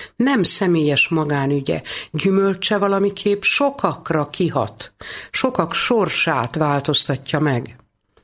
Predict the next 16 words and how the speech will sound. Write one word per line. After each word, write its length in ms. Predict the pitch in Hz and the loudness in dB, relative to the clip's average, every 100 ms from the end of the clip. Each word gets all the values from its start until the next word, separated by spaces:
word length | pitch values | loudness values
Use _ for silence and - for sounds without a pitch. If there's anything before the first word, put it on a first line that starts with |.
| _ _ _ - - - - | _ _ _ -20 -20 -20 -6
A 100 | 165 | -2
Zsoltár 720 | 165 240 233 - 135 139 - - - 269 - - | 0 0 0 0 -2 -2 -4 -10 -4 -2 -2 -2
<clears throat> 420 | 233 208 123 - | 0 0 -2 -4
eredeti 520 | - 175 147 127 117 | -2 0 0 -2 -2
hőse 440 | 135 175 - 151 - - - - _ - | 0 0 0 -4 -6 -12 -16 -18 _ -2
egy 360 | 139 135 - - | -2 -4 -10 -6
ismeretlen 880 | 233 - - 180 160 - 151 135 135 - - | -2 -2 0 0 0 -2 -2 0 -4 -10 -6
zsidó 580 | 135 165 180 160 139 139 - - | -2 0 0 0 0 -2 -10 -4
igaz 440 | 170 151 131 131 | -2 0 0 0
ember. 480 | 131 127 117 107 - - - | 0 0 0 -2 -6 -10 -6
Határhelyzetben 1300 | - 226 220 160 135 135 151 139 127 123 127 131 131 | 0 0 0 0 0 0 0 0 -2 -2 -2 -2 0
van, 220 | 175 202 - - | 0 0 -4 -16
halál 600 | - 214 233 202 190 180 175 - | -4 0 0 0 0 -4 -8 -4
és 280 | - 127 - | 0 0 0
élet 460 | - 165 151 139 - - - | 0 0 2 -2 -6 -16 -12
hajszálvékony 1300 | - 220 226 - - 143 131 131 123 120 143 123 | -2 0 2 2 0 0 0 0 -2 -2 -2 -2